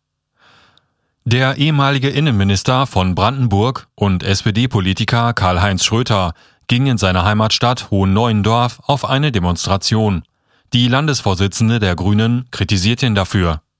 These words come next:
Der ehemalige Innenminister Karl-Heinz Schröter nahm in seiner Heimatstadt Hohen Neuendorf in Brandenburg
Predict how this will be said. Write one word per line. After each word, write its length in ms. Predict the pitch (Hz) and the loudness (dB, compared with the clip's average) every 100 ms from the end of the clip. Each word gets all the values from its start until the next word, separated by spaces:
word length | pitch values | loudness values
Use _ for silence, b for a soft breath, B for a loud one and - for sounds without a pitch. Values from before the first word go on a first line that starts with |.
| _ _ _ _ _ _ _ _ _ _ b b b b | _ _ _ _ _ _ _ _ _ _ b b b b
Der 300 | 123 131 131 | 0 2 2
ehemalige 540 | 151 156 127 90 87 98 | 0 2 2 2 0 0
Innenminister 760 | 117 117 107 117 - 127 123 | 0 2 2 0 0 0 0
Karl-Heinz 600 | 120 127 139 120 95 90 | 0 0 0 0 0 0
Schröter 480 | - 123 127 98 87 - b b | -2 -2 0 0 -2 -6 b b
nahm 260 | - 110 123 | 0 2 2
in 100 | 131 | 0
seiner 300 | 95 90 85 | 0 0 0
Heimatstadt 540 | 101 104 107 123 120 | 2 0 0 0 0
Hohen 200 | - 120 | 0 0
Neuendorf 600 | 127 139 147 117 120 139 | 2 2 2 2 0 -2
in 160 | 110 90 | -2 -2
Brandenburg 640 | 90 104 113 117 123 131 | 0 0 2 2 0 -2